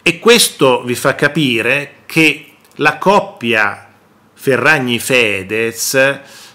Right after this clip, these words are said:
lui è, ha fatto questo, questo, questo accostamento a Vanna Marchi, ma nessuno dei due ha vissuto la stagione e l'era delle televendite.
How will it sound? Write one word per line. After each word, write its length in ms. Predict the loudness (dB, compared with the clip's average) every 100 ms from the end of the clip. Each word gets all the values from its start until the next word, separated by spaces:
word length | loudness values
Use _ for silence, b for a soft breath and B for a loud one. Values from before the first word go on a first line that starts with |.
| B
lui 380 | 4 6 4 2
è, 40 |
ha 100 | 0
fatto 480 | 0 0 0 -6 -2
questo, 420 | -2 -2 -2 -2
questo, 320 | -2 -4 -6
questo 260 | -4 -2 -2
accostamento 960 | -2 -4 0 0 0 0 -2 -4 -2
a 320 | 2 2 0 B B -6
Vanna 420 | 0 0 2 0
Marchi, 600 | 2 2 0 -4 -8 -4
ma 180 | -2 0
nessuno 420 | 0 0 2 2
dei 240 | 2 2
due 340 | 4 4 4 2
ha 180 | -2 0
vissuto 1080 | 0 2 2 0 2 0 -2 -4 -4 -8 _ _ _ _ _ _ _ _ _ _ -2
la 120 | 0
stagione 840 | 0 0 0 4 4 6 4 0
e 120 | 0 2
l'era 460 | 2 4 4 2
delle 260 | 0 -2 -2
televendite. 1080 | -4 -2 0 0 0 -6 -10 -8 -8 -8